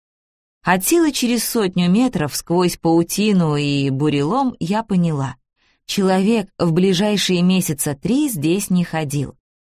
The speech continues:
А когда через два часа куратор объявил привал,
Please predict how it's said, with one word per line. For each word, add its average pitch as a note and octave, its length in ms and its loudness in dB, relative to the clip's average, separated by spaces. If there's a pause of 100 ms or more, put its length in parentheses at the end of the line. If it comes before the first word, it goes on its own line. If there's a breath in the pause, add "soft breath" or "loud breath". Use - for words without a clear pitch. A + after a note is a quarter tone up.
(200)
А F3 120 0
когда A3 340 0
через A#3+ 260 0
два G#3+ 260 0
часа G3 500 -2
куратор E3+ 540 -2
объявил E3 520 0
привал, F3+ 580 0